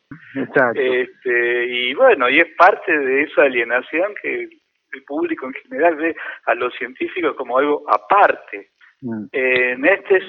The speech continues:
Speaker 2: siglo, sobre todo después de la Segunda Guerra, digamos, después de la, después de Hiroshima, este, no es tan difícil <laughs> imaginarse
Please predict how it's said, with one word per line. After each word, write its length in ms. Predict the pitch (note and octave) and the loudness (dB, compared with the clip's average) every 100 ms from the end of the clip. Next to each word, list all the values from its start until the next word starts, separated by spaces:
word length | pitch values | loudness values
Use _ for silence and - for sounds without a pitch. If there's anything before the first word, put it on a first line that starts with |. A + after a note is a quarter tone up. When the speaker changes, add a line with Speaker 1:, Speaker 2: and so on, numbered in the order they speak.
| - | -4
Speaker 2:
siglo, 680 | G3+ G#3+ A#3 G3 D#3 B2 A#2 | -4 -4 0 4 4 2 -2
sobre 280 | - A#2 A#2+ | -6 -8 -8
todo 260 | A#2+ F3+ F3 | -6 -4 -2
después 260 | C3+ C#3+ D3+ | -4 -6 -8
de 80 | C#3 | -4
la 140 | B2+ - | -6 -6
Segunda 420 | B2 B2+ D3 C#3+ | -12 -10 -8 -4
Guerra, 600 | C#3 C#3+ D3+ E3 G3 D3 A#2 A2+ A#2 _ _ _ | -2 0 0 0 4 4 2 -4 -16 _ _ _
digamos, 500 | B2 B2+ C#3+ D3 A#2+ | -4 2 4 4 0
después 320 | B2+ - F3+ F3+ | 0 0 0 2
de 0 | C3+ | 4
la, 80 | B2 A#2 A2+ A2+ - | 4 4 2 -2 -8
después 320 | A#2+ - E3 F3 | -6 -2 -2 -2
de 60 | |
Hiroshima, 880 | D3 B2+ A#2 A#2 - G3 F3+ A#2+ A#2 - | -2 -2 -2 -2 -6 -8 0 0 0 -6
este, 500 | A#2+ A#2 _ - A#2 A#2 | -8 -8 _ -12 -12 -4
no 80 | E3+ | -4
es 120 | F3+ | -2
tan 200 | B2+ A#2+ | 0 -2
difícil 480 | A2 - A#2+ A#2 A#2 | -4 -14 -14 -14 -14
<laughs> 60 | - | -10
imaginarse 840 | - - G4+ F#4 - - - | -6 -6 -6 -12 -8 -8 -8